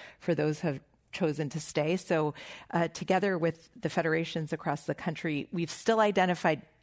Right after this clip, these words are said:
urgent humanitarian relief is still needed. Uh, the war is, you know, it's not the first story on the news anymore, but that doesn't mean that the situation has changed for most people. So we're still raising money for urgent humanitarian relief. Uh,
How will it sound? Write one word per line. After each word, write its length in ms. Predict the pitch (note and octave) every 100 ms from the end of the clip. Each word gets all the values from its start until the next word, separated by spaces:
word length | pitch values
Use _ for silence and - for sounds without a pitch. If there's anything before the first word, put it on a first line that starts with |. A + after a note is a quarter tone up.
| - -
urgent 400 | F#3 F3+ G3+ F#3+
humanitarian 720 | - F3+ E3 D#3+ F3 D#3+ D3+
relief 300 | D3+ D3 D3+
is 80 | C3+
still 260 | - - D3+
needed. 480 | D3 D3 F3 E3+ -
Uh, 160 | D#3 D#3
the 100 | D3+
war 240 | E3 F3
is, 220 | D#3 C#3 - - - -
you 80 |
know, 80 | D#3+
it's 220 | D3+ D#3
not 260 | F#3 F3+ - -
the 120 | E3+ E3
first 440 | - F3 E3+ -
story 440 | - F#3 F3+ F3+
on 140 | D#3+ D3
the 60 |
news 320 | C#3+ F3 F#3 D#3
anymore, 380 | C#3 C#3 C#3
but 160 | C#3 C#3+
that 160 | D3+ D3+
doesn't 340 | E3+ E3+ D#3+
mean 320 | D#3+ D#3 D3+
that 320 | D3+ D3 -
the 80 | -
situation 580 | - D#3 - D#3 D3 D#3
has 240 | D3+ C#3+
changed 380 | - E3 D3+ C#3
for 160 | - D3
most 360 | C#3+ C#3+ -
people. 460 | - C#3 E3 G#3 - - - -
So 300 | - - F3+
we're 260 | E3 E3 E3
still 400 | - - A3 A3
raising 340 | G3 F3+ F3
money 240 | E3 D#3+ D3+
for 220 | - D#3 -
urgent 380 | D#3+ F#3 E3
humanitarian 840 | - F3 D#3+ D#3+ D3+ - D#3+ D#3+ D3
relief. 560 | C#3+ C#3 D#3 B3+ - - - - - -
Uh, 200 | F3+